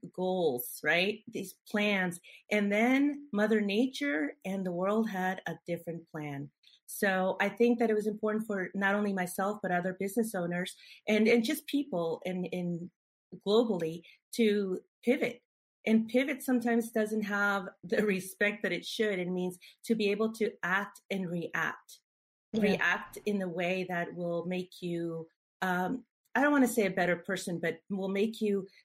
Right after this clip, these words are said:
Speaker 1: be sensitive and thoughtful of what's going on in the world. And that is not just as a human being, but as a business owner, you have an even greater responsibility because you're thinking about your business, your, your team, your clients, your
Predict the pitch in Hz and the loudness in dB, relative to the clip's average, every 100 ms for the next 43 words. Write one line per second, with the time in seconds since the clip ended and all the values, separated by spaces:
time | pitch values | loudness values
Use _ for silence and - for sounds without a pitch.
0 | _ 214 202 196 - - - 226 226 226 | _ 0 2 0 -4 -10 -2 4 4 4
1 | 190 175 170 160 - 175 175 208 214 214 | 2 2 0 -4 -4 -4 -2 -2 -2 -2
2 | 180 165 160 - 180 170 185 185 - 180 | -2 -2 -4 -4 -4 -4 -6 -8 -6 -4
3 | 170 170 170 170 165 160 180 190 - - | -2 -2 -2 -2 -2 -2 -2 -2 -4 -8
4 | _ 185 180 180 175 175 185 208 214 196 | _ -2 0 0 -2 0 2 0 0 -2
5 | 185 196 175 180 - 185 180 180 175 170 | -2 -2 0 0 -2 -6 -4 -6 -6 -6
6 | 202 180 175 269 285 220 - - - 233 | -2 -2 0 2 4 4 0 -12 0 2
7 | 220 214 214 240 240 226 185 185 185 175 | 4 4 4 4 4 2 -2 0 0 0
8 | 175 180 165 165 170 165 156 151 - 147 | 0 -2 -4 -4 -2 -2 -4 -6 -8 -8
9 | - 165 156 135 - - _ _ - 185 | -6 -4 -4 -4 -10 -16 _ _ -10 -2
10 | 190 185 185 214 202 180 170 160 170 170 | 0 0 2 2 2 2 2 0 0 4
11 | 233 226 214 208 - _ - 170 180 170 | 4 4 2 0 -8 _ -8 0 2 4
12 | 160 151 180 165 175 165 - 254 240 220 | 2 0 -4 -2 -2 -2 0 6 8 8
13 | 202 220 - 160 151 - - 226 214 202 | 4 -4 -6 -6 -6 -4 2 4 4 2
14 | 185 - | -2 -6